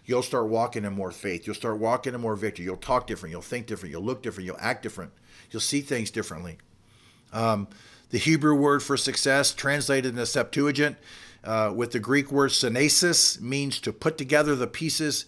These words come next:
and make sense out of a set of facts presented to one's mind.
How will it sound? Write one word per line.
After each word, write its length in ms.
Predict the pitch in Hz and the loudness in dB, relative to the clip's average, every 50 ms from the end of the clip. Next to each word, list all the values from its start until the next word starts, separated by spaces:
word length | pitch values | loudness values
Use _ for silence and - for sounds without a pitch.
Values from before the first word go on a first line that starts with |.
| _ | _
and 220 | - 123 117 113 113 | -8 -6 -4 -2 0
make 200 | 131 143 139 - | 0 -2 -2 0
sense 460 | - - - 147 143 143 135 - - | -2 0 2 2 0 0 -2 -4 -4
out 140 | - 110 117 | -2 -2 0
of 140 | 113 104 107 | 0 0 -2
a 40 | 107 | -2
set 240 | - - - 135 127 | -2 0 -2 0 0
of 160 | 123 - - | -2 -4 -2
facts 420 | - 123 117 117 - - - - - - - - _ _ | 0 2 2 2 0 -4 -8 -8 -10 -16 -20 -20 _ _
presented 580 | - 120 113 104 120 131 127 - 127 123 110 - _ _ | -2 -2 -2 0 0 -2 -2 -2 -4 -4 -6 -8 _ _
to 360 | - - 117 110 110 110 110 - - _ _ _ _ | -8 -4 -2 0 0 -2 -4 -8 -18 _ _ _ _
one's 540 | - 104 104 107 101 98 98 95 - - - _ _ _ _ _ | -4 0 0 2 2 0 -2 -4 -6 -10 -12 _ _ _ _ _
mind. 420 | 98 98 95 90 82 76 78 73 | -6 -4 -4 -4 -6 -8 -12 -18